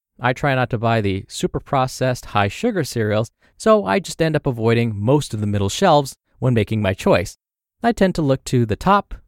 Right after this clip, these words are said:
and very bottom shelves because that's where the least processed cereals tend to sit. Next, just jump. If you're not sure which option to pick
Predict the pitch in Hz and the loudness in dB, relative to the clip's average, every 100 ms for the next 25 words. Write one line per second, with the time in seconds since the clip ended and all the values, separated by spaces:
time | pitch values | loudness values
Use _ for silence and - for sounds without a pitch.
0 | - 170 147 123 131 135 156 185 143 - | -4 -2 0 2 2 4 4 4 2 -2
1 | 101 95 - - 120 127 117 - 190 - | -4 -4 -8 -10 -4 -4 -4 -4 -4 -2
2 | 156 131 110 - - 135 185 - - 113 | -2 0 -4 -6 -6 -2 -2 -4 -2 0
3 | 98 - 95 - - - 95 92 - - | 0 0 -2 -2 -4 0 0 0 -2 -2
4 | 95 87 - 92 - _ _ _ _ _ | 0 0 -2 -4 -6 _ _ _ _ _
5 | _ _ - 165 233 - - _ _ _ | _ _ -2 0 0 -6 -18 _ _ _
6 | _ 131 143 - - - 117 92 - - | _ 0 0 -2 -14 0 0 0 -4 -10
7 | _ _ _ _ _ _ - 101 98 98 | _ _ _ _ _ _ -12 -4 -2 2
8 | 160 233 - 165 156 110 - 165 - 180 | 2 0 -2 -2 0 0 0 0 0 -4
9 | 175 - 160 156 | -2 0 -2 -2